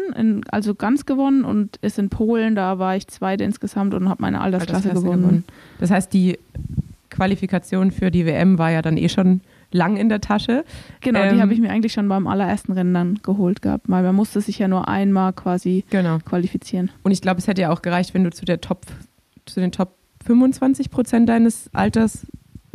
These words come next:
Speaker 1: Ja.
Speaker 2: oder?
Speaker 1: Ja,
Speaker 2: Äh,
Speaker 1: genau.
Speaker 2: ich glaub, das war, war die
Speaker 1: Ja.
Speaker 2: Qualifikationsvorgabe, und das hast du mit dem Sieg, äh, in den Rennen ja übererfüllt. Ähm, ja, dann kommen wir kurz mal auf die W M zu sprechen, weil ich meine, wir hatten auch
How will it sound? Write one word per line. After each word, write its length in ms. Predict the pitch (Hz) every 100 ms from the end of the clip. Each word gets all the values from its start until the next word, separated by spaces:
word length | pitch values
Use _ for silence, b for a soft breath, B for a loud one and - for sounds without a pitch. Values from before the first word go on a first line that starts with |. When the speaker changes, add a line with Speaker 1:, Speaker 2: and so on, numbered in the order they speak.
| - - -
Speaker 1:
Ja. 120 | - -
Speaker 2:
oder? 240 | 196 233 262 - -
Speaker 1:
Ja, 160 | 226 185
Speaker 2:
Äh, 60 |
Speaker 1:
genau. 200 | 208 202
Speaker 2:
ich 40 | 185
glaub, 140 | 185
das 180 | 196 -
war, 140 | 185 170 -
war 100 | 180
die 100 | 175
Speaker 1:
Ja. 60 | -
Speaker 2:
Qualifikationsvorgabe, 1300 | 170 175 - 185 - 190 185 - 185 180 180 185 208 B B B B B B -
und 180 | 185 - -
das 200 | 170 208
hast 160 | 180
du 40 | 185
mit 100 | 175
dem 40 |
Sieg, 320 | 196 190 - 170
äh, 260 | 175 180 175 B B - _ _ _ - -
in 140 | 202
den 160 | 214 196
Rennen 200 | 180 185
ja 140 | 180 180 - _
übererfüllt. 760 | 226 202 180 175 - 170 202 - b b b b b
Ähm, 540 | 185 180 180 185 190 185 _ _ _ _ _ -
ja, 80 |
dann 80 | 180
kommen 180 | - 254
wir 80 | 240
kurz 280 | - 202 226
mal 160 | 202
auf 180 | 190 185
die 240 | - 185
W 60 | 165
M 240 | - 254
zu 140 | - 170
sprechen, 380 | - 170 185 165
weil 240 | 170 170
ich 140 | -
meine, 240 | 190 185 208
wir 80 | 196
hatten 240 | 185 196
auch 300 | - 190